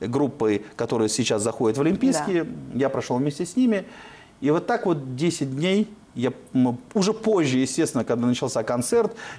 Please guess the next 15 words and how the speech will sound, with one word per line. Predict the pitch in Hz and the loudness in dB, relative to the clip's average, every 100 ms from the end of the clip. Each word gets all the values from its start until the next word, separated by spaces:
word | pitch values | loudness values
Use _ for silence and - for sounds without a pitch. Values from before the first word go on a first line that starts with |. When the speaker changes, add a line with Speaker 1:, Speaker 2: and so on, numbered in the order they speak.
| - | -2
Speaker 1:
я | 131 135 127 82 - - | 2 4 2 0 -4 -4
узнал, | 131 127 127 107 | -2 0 0 0
что | - | 0
это | 107 | -2
группа | 113 110 107 | -2 0 0
«А-студио», | 107 - 208 160 | -2 0 2 2
которую | 147 139 135 | 0 0 0
Алла | 135 135 | 0 0
Борисовна | 127 127 - | 2 0 -2
Пугачёва | 117 120 - 117 | -2 0 0 0
представила, | 117 113 117 107 | -2 -2 0 0
сказала: | 101 107 110 - - - - - - - | 0 0 0 -2 -14 -18 -20 -20 -16 -6
Это | 170 165 147 - - - - - - - - - - | -2 2 2 2 -4 -20 -20 -20 -20 -20 -20 -16 -4
будущие | 135 156 - 131 | -2 0 0 0
звёзды | 113 104 98 92 87 | 0 2 2 0 -6